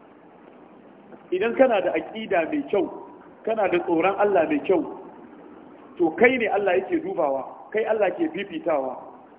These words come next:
Ba wai Allah yana duba cewa, "Ah, ai tunda kai ba Quraishi ne,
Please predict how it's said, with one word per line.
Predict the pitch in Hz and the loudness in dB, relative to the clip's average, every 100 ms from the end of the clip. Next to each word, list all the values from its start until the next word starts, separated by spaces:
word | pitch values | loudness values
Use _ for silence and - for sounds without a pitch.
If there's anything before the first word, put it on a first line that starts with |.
| - | -4
Ba | 143 | 2
wai | 175 | 4
Allah | 208 208 185 | 4 2 0
yana | 185 156 | 0 -4
duba | 185 170 185 | -4 -6 -2
cewa, | 170 | 0
"Ah, | 180 170 - - - - - 180 | 0 -2 -8 -16 -20 -20 -6 0
ai | 202 190 - - - - - - - | 0 0 -10 -14 -18 -20 -20 -20 -6
tunda | 202 180 | 2 4
kai | 185 196 | 6 6
ba | 165 | 6
Quraishi | 185 185 185 160 | 6 6 6 2
ne, | 160 185 | 2 0